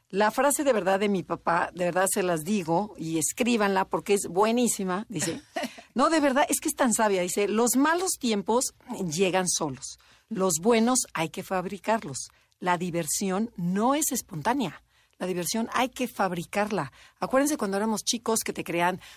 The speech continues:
Speaker 1: tu piñata y tu fiesta y tus rollos y vamos a ir de picnic y vamos a ir al zoológico. O sea, creamos momentos de diversión. Entonces, en la pareja hay que crear momentos de diversión.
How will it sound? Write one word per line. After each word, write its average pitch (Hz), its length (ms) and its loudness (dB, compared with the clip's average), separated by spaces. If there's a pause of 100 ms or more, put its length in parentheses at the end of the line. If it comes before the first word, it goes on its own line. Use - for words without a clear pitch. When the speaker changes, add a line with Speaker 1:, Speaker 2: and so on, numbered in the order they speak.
Speaker 1:
tu - 160 -2
piñata 240 500 4
y 226 40 -2
tu 214 120 -4
fiesta 233 360 0
y 220 40 -2
tus 180 280 -4
rollos 220 320 4
y 202 80 -2
vamos 202 280 2
a 220 60 0
ir 202 80 -2
de 190 180 2
picnic 247 520 4
y - 20 -2
vamos 202 380 0
a 226 40 0
ir 208 120 0 (320)
al 170 580 0 (180)
zoológico. 240 640 0
O 185 80 -6
sea, - 220 -2 (300)
creamos 233 600 2
momentos 190 540 -2
de 170 80 -2
diversión. 160 440 -2
Entonces, 202 400 -4
en 190 120 -2
la 180 100 0
pareja 202 380 0
hay 196 120 0
que 185 220 -8
crear 165 500 -2 (420)
momentos 185 500 0
de 202 80 2
diversión. 170 580 -2